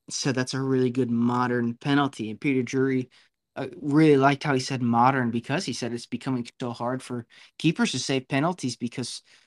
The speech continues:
players aren't just taking three steps back and running up to it at the same pace every time, putting in the ball with the same pace. They're changing the run up,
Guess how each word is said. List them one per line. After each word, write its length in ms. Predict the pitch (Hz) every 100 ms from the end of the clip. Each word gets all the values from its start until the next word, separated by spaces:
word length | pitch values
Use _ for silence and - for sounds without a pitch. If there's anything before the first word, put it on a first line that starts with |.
| _ -
players 300 | 147 170 165
aren't 180 | 147
just 220 | 143 - -
taking 340 | 151 147 139
three 200 | 147 151
steps 320 | 147 147 135
back 460 | 120 123 131 156 160 -
and 320 | 123 120 113
running 360 | 123 139 135 131
up 140 | 135
to 180 | - 135
it 160 | 139 _
at 140 | 127 123
the 60 |
same 300 | 117 135 135
pace 540 | 135 131 139 135 - - -
every 240 | 127 139
time, 440 | 135 131 131 139 147 _ - _ _
putting 280 | 147 139 135
in 60 | 131
the 60 |
ball 280 | 123 127 131
with 80 | 131
the 80 | 127
same 280 | - 131
pace. 540 | 123 123 123 131 - - _ _ _ _ -
They're 160 | 120
changing 540 | 120 135 127 135 147 139
the 80 |
run 300 | 127 123 123
up, 280 | 131 151 _